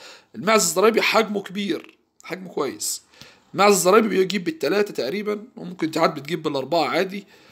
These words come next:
توأمية عندها عالية يعني ما شاء الله الماعز الزرايبي، وإنتاجية اللبن ما شاء الله برضك كويسة، ولكن تحويل اللحم بتاعه ضعيف. لحم مفيش، أوزان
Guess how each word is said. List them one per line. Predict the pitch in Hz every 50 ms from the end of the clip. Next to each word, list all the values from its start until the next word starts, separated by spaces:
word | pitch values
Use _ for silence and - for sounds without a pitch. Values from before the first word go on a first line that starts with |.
| - - _ _ _ _ _
توأمية | - 139 131 143 165 196 190
عندها | 147 151 151 160 175
عالية | 175 143 123 160 190 185 165
يعني | 170 190 180 170
ما | 165 156
شاء | 147 - 160 156
الله | 160 170 196 214 220 214 - -
الماعز | - 123 139 147 143 143
الزرايبي، | 135 123 131 143 175 190 190 220
وإنتاجية | - 180 175 170 - 165 160 202 220 214
اللبن | - 190 202 208 208 196
ما | 170 156
شاء | 151 - 180
الله | 165 165 160
برضك | 165 170 160 160 -
كويسة، | - - 107 104 98 - - - - - - - - - _
ولكن | - 156 202 226 247 240 - 254 247 233 247 - _ _
تحويل | 196 - - 190 233 254 226
اللحم | 208 208 233 - 208
بتاعه | 190 - 214 208 196
ضعيف. | 208 160 131 120 104 - - - _ _ _ _ _ _ _ _ _ _
لحم | 135 175 202 214 - - - - 175 - _
مفيش، | 131 151 156 151 - 139 143 139 139 135 - -
أوزان | - 131 139 131 127 139 151 170 180 185 196 202 196